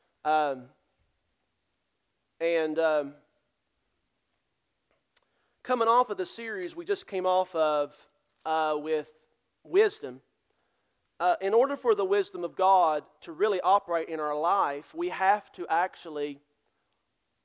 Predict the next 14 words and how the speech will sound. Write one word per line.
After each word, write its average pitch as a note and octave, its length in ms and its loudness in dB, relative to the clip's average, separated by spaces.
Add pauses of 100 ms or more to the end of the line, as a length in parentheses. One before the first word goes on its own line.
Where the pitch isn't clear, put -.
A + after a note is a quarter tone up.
(140)
hear. F#3 320 -6 (1600)
If F3+ 200 -10
we A#3+ 140 -8
don't A3+ 280 4
hear, F#3 540 -6 (1900)
we F3+ 180 -8
truly G#3 680 -4 (360)
won't G3 400 2
be F3+ 160 -6
able D#3+ 440 -4 (840)
to F3+ 100 -8
walk E3 280 2
in D#3+ 160 -8
wisdom. F#3 360 -2